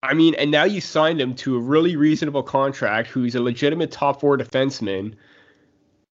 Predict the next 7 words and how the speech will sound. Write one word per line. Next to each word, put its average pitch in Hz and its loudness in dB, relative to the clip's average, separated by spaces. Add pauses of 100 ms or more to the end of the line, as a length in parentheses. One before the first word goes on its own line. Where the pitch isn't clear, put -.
(580)
You 139 -2
can't 165 2
go 180 6
wrong. 143 2 (300)
He, 175 -2
like, 151 2
it, - -8